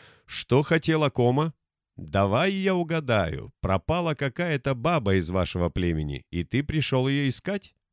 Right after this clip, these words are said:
Я ошеломлённо вытаращился на бугая, не понимая, как он всё узнал.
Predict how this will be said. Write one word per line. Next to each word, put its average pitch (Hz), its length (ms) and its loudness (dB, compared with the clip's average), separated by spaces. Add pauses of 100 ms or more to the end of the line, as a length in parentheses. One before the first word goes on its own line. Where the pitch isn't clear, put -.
(480)
Я 143 340 0
ошеломлённо 151 840 0
вытаращился 131 840 -2
на 113 120 2
бугая, 131 540 0
не 123 160 2
понимая, 101 680 2
как 127 220 -6
он 139 100 0
всё - 220 0
узнал. 165 500 2